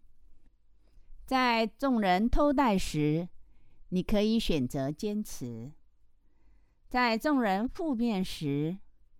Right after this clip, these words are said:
你可以选择正面积极；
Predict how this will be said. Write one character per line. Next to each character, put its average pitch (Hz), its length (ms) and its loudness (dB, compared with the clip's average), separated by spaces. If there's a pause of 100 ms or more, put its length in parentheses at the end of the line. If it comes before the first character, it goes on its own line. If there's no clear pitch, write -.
(480)
你 202 220 -2
可 208 200 -2
以 233 160 2
选 156 280 -2
择 135 320 -4
正 220 240 0
面 170 320 -2
积 190 240 -4
极； 131 540 -6